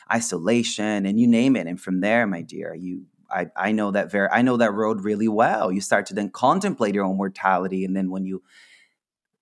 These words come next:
you know, come up against suicidal ideation, and then you kind of are faced with this, it's almost like the, the,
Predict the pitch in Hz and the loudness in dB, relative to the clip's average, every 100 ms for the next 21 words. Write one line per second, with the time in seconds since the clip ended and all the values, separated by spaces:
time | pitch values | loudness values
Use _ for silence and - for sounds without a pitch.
0 | _ 98 90 90 131 131 135 127 113 98 | _ -4 -2 2 4 4 4 2 2 2
1 | 98 92 - - 117 104 107 101 98 98 | 0 -2 -6 -4 -4 0 2 2 2 0
2 | 95 98 107 104 101 95 95 95 - 95 | 0 0 0 -2 -2 -2 -2 -4 -4 -4
3 | 95 92 110 110 104 92 95 - 92 95 | -2 0 0 0 -2 -4 -6 -6 -2 -2
4 | 92 90 - - 101 95 98 - 95 - | -2 -6 -6 -4 -2 -4 -8 -8 -8 -10
5 | - _ _ - 98 113 120 127 117 - | -20 _ _ -10 0 2 2 2 0 0
6 | 110 104 95 101 | -2 -2 -2 -6